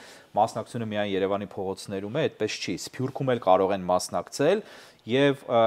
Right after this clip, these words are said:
իմ ընկերներից մեկը շատ ճիշտ ասեց, և ես էլ եմ դա մի անգամ ասել, ը, վերջերս ինքը կրկնեց, որ, ը, շատ մարդիկ ընդամենը առիթ են փնտրում հայ չլինելու համար և ոչինչ չանելու համար, և այդ առիթը իրենց տրվում է։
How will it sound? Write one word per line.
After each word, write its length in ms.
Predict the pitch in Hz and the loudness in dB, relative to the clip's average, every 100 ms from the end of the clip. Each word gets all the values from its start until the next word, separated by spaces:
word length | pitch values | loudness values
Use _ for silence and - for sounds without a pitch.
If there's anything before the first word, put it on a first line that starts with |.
| 113 | 2
իմ 140 | 120 | -2
ընկերներից 340 | 120 123 123 - | -4 -4 -4 -6
մեկը 180 | 113 110 113 | -8 -4 -6
շատ 160 | - | -6
ճիշտ 260 | 113 - 98 | -10 -2 2
ասեց, 380 | 95 - 175 196 | 2 2 -4 -4
և 120 | 113 104 | -4 0
ես 160 | 107 120 | 0 0
էլ 100 | 104 | -4
եմ 80 | 87 | -4
դա 80 | 87 90 | -4 -4
մի 80 | 90 | -6
անգամ 280 | 92 101 90 | -6 -6 -2
ասել, 400 | 87 - 147 202 | -2 0 0 0
ը, 680 | - - - - _ 95 98 98 | -4 -18 -20 -20 _ -2 2 4
վերջերս 400 | 104 - 101 90 95 | 2 0 -6 -8 -12
ինքը 200 | 92 90 | -14 -10
կրկնեց, 440 | 92 - 156 220 131 | -10 -10 -10 -6 2
որ, 220 | 139 - - - - | 2 0 -14 -20 -14
ը, 200 | - 95 107 107 104 104 104 107 120 107 | 0 4 6 6 6 4 2 -4 -12 -4
շատ 260 | - 131 117 | 0 0 2
մարդիկ 460 | 113 123 - 175 113 | 4 4 2 -4 -4
ընդամենը 400 | 110 117 120 123 113 | -2 -2 0 2 6
առիթ 280 | 110 123 - | 4 4 -4
են 80 | 104 - | -8 -6
փնտրում 360 | 110 - 139 104 | -8 -6 -6 2
հայ 120 | 101 104 | 2 2
չլինելու 520 | 110 98 95 95 98 | -4 -6 -6 -6 -4
համար 500 | 95 87 101 196 - - - - - | -6 0 2 2 -2 -16 -20 -20 -10
և 160 | - 113 | 0 2
ոչինչ 320 | 113 107 120 | 2 0 -4
չանելու 440 | - 110 107 107 107 | -2 0 0 0 0
համար, 260 | 120 165 | 2 2
և 120 | 123 120 | 2 2
այդ 80 | 110 | 2
առիթը 280 | 120 120 113 | 2 -2 -8
իրենց 200 | 123 - | -8 -4
տրվում 300 | 104 95 98 | -4 -4 -8
է։ 60 | 82 | -10